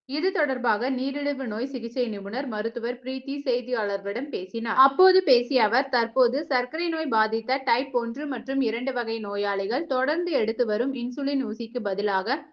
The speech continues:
புதிய அப்ரீசா எனும் இன்ஹேலர் வகை இன்சுலினை பயன்படுத்துவதால்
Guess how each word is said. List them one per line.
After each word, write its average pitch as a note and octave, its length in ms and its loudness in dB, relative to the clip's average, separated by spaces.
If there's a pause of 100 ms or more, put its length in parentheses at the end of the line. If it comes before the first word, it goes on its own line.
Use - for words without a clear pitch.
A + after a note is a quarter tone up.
(220)
புதிய D#4+ 300 0 (180)
அப்ரீசா D4+ 600 0
எனும் A#3+ 320 -4
இன்ஹேலர் C4+ 580 -2
வகை G#3+ 260 -2 (100)
இன்சுலினை A3+ 580 -4
பயன்படுத்துவதால் G#3 840 -4